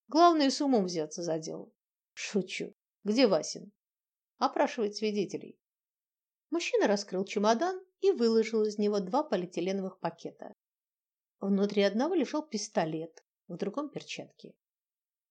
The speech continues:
«Орудие убийства идентифицировали. Принадлежит убитому». Жена говорит, пистолет хранился в ящике стола. Перчатки нашли в вестибюле. Короче, он затушил сигарету.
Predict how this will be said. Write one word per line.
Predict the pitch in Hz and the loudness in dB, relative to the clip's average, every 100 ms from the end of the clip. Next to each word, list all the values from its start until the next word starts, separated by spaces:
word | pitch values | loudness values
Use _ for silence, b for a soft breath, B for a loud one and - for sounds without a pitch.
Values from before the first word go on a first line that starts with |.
| _ _ _ _ - | _ _ _ _ 0
«Орудие | 370 370 339 339 | 4 4 6 4
убийства | 294 254 - 170 | 4 2 0 -2
идентифицировали. | 175 180 175 180 175 170 170 165 170 202 | 0 -2 -2 -6 -2 -2 -2 -6 -10 -14
Принадлежит | - 196 208 240 262 277 | -4 0 2 2 0 -2
убитому». | 320 277 285 277 208 - _ _ _ _ _ _ _ _ | -2 -2 -4 -4 -6 -12 _ _ _ _ _ _ _ _
Жена | 220 190 208 202 185 | -6 0 4 4 4
говорит, | 269 311 220 - | 2 2 0 -2
пистолет | 202 - 185 196 - | -6 -2 0 0 -2
хранился | 185 185 196 196 | -4 -2 -4 -4
в | 190 | -2
ящике | 196 190 - 214 | -2 -2 -4 -6
стола. | 202 226 208 170 - _ _ _ _ _ _ _ _ _ | -2 0 0 -4 -12 _ _ _ _ _ _ _ _ _
Перчатки | 214 214 453 453 214 | 2 4 0 2 0
нашли | 214 - 339 | 0 0 -4
в | |
вестибюле. | 311 - 220 240 233 240 _ _ _ _ _ _ _ - | -4 -6 -4 -4 -6 -10 _ _ _ _ _ _ _ 2
Короче, | 226 220 208 - - _ _ _ - | 4 4 2 -8 -14 _ _ _ -6
он | 190 | -2
затушил | 185 180 - 175 | -2 -4 -6 -6
сигарету. | - 180 175 165 - - | -6 -2 -2 -2 -8 -18